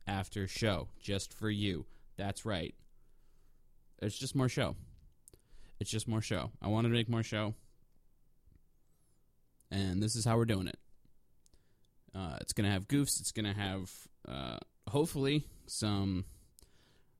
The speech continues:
patron-specific submitted questions just for, just for patrons. And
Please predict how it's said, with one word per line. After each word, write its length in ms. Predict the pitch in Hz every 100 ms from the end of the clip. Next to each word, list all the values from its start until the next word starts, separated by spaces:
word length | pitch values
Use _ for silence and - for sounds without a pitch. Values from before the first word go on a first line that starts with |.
| _ _ _ _ -
patron-specific 1300 | 135 131 139 127 117 - 110 - 135 139 139 - - - - - -
submitted 580 | - - 95 110 131 123
questions 640 | 143 127 - 131 123 - - - _ _ _ _ _ _ _ _ _ _ _ _ - -
just 320 | 101 120 123 -
for, 360 | 131 127 120 107
just 300 | 123 123 -
for 80 |
patrons. 580 | 127 127 - 82 - - - - - - - - _ _ _ - -
And 1040 | 113 113 110 107 120 147 123 127 160 180